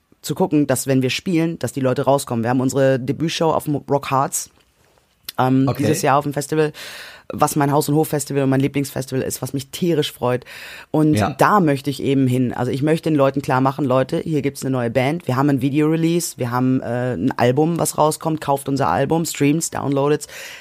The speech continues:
Speaker 1: Das ist mein Ziel. Ähm, es ist jetzt nicht mein Ziel, Badelatschen von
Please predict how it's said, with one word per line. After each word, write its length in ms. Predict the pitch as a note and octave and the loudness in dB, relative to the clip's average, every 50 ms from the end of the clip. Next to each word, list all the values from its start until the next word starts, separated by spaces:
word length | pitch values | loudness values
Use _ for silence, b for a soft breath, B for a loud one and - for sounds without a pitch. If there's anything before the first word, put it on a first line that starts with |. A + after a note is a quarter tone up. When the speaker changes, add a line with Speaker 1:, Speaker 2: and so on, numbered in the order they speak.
| B B | B B
Speaker 1:
Das 160 | D#3 C#3+ - | 0 2 2
ist 100 | D3+ - | 0 0
mein 260 | D#3 D3+ D3 D3+ D#3 | 0 2 2 2 0
Ziel. 300 | D3+ - C3+ A#2 F#2 C#2 - B B B B B B B B | 0 -2 -4 -4 -4 -4 -8 B B B B B B B B
Ähm, 540 | - C#3+ C#3 C#3 C#3 C3+ C3+ G2+ F#2+ - - _ - - - - _ | 2 2 4 4 4 4 2 2 -2 -4 -10 _ -20 -20 -20 -10 _
es 140 | - C3+ C3 | -4 -2 -2
ist 120 | - C3+ | -2 -2
jetzt 140 | D3+ C#3+ - | -4 -2 -2
nicht 140 | D#3 D3+ B2+ | -2 -2 0
mein 240 | D3+ C#3+ C#3+ C#3 C3+ | 2 2 2 2 2
Ziel, 380 | - - D3 C#3 C#3 C#3 C3+ - _ _ _ | 0 2 2 4 4 2 2 -4 _ _ _
Badelatschen 640 | - C#3 C#3 D3 D3 C#3 C3+ B2 B2 - - B2+ A2 | 2 4 4 4 4 4 4 2 2 0 0 -2 -2
von 400 | - - B2+ B2 A#2+ A#2 A#2 | -2 0 0 0 0 0 -2